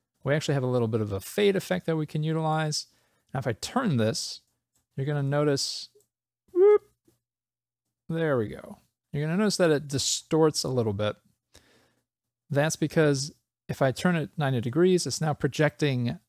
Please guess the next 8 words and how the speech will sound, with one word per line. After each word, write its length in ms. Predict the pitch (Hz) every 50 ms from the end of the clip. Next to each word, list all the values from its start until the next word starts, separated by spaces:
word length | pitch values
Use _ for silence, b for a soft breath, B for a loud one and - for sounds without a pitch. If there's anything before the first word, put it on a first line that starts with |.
| _ -
along 500 | - 143 135 131 127 123 120 120 120 - - _
this 320 | 165 135 131 151 147 - -
axis 640 | - 117 - - - - - - - - - - _ _ _ _ _ _ _ -
globally. 500 | - 131 127 110 - - - - - - _ _ _ _ _ _ _ _ _ _ _
So 160 | - - 165
let's 180 | 160 160 - -
set 320 | - - - 180 180 -
this 220 | - 165 156 135